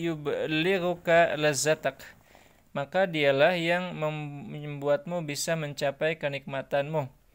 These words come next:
Wa yuniluka rukbatak, membuatmu bisa mencapai keinginanmu. Walakin yufsidu khuluqak, tetapi bisa merusak akhlakmu. Wa yuhliku akhiratak, dan juga merusak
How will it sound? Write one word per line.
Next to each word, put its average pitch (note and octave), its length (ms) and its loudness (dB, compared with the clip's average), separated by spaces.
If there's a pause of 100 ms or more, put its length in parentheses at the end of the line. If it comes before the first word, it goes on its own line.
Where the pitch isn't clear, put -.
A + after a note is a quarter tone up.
(360)
Wa C#3 160 -2
yuniluka E3+ 720 2
rukbatak, C#3+ 600 0
membuatmu C#3 520 -2
bisa D3 320 -4
mencapai E3+ 880 -2 (320)
keinginanmu. D3 720 -4 (480)
Walakin G3+ 520 2
yufsidu F3 600 0
khuluqak, D3+ 480 0
tetapi E3 560 0
bisa D#3+ 360 0
merusak D#3 520 0
akhlakmu. D3+ 520 -2 (640)
Wa D3 200 4
yuhliku E3 480 2
akhiratak, D3+ 680 0
dan C#3+ 240 -4
juga D3+ 320 -2
merusak D#3 560 0